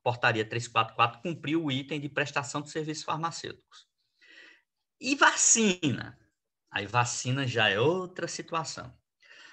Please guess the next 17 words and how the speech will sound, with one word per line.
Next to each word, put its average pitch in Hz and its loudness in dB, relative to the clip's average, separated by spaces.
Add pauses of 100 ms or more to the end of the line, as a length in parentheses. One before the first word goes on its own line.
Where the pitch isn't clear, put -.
A - 6
vacina 160 4
tem 151 0
a 156 6
Lei 139 2
treze 208 4
zero 156 6
vinte 135 -2
e 117 0
um 117 2
de 120 0
dois 110 0
mil 117 -2
e 113 -8
quatorze, 113 -2 (720)
que 139 -8
tornou 120 2